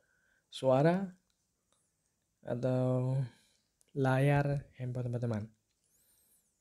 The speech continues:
Key recorder. Oke. Dengan kode foldernya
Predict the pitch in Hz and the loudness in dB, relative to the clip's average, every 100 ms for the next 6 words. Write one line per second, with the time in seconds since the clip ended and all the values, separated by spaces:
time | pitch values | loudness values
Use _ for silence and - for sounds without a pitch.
0 | _ _ _ _ - 143 139 139 139 135 | _ _ _ _ -8 -4 -2 0 -2 -2
1 | 131 135 123 117 107 - 127 _ _ _ | -4 0 0 0 -4 -6 -12 _ _ _
2 | _ _ _ - 135 170 - _ _ _ | _ _ _ -8 -4 -4 -6 _ _ _
3 | _ _ _ _ _ _ - 147 175 170 | _ _ _ _ _ _ -2 4 6 8
4 | 160 160 151 151 143 147 147 151 156 | 10 10 8 4 4 4 4 4 4